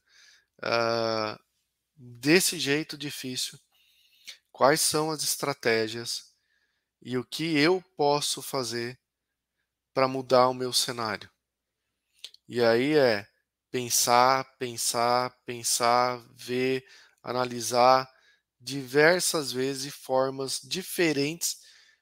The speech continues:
de fazer o que tem feito pra conseguir um resultado diferente.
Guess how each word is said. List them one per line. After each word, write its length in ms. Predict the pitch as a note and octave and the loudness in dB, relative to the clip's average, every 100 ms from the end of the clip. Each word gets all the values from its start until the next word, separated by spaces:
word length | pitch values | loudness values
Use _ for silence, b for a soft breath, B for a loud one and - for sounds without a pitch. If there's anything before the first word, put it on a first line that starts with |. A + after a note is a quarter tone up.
| _ | _
de 140 | - C#3+ | -18 -4
fazer 420 | D#3+ D3 B2 C3 | 2 2 2 -2
o 100 | B2 | -4
que 140 | - | -8
tem 220 | - D#3 D#3 | -10 -10 -8
feito 500 | - C3+ C3 - D3 | -4 -4 -4 -12 -14
pra 180 | E3 | -14
conseguir 440 | D3+ D#3 - D3+ C#3 | -12 -10 -10 -8 -14
um 80 | C#3 | -12
resultado 560 | D#3+ F#3 - C#3 C3+ | -12 -10 0 0 0
diferente. 720 | C3+ - D#3 C3 G2+ - - | -8 -6 -6 -6 -8 -14 -18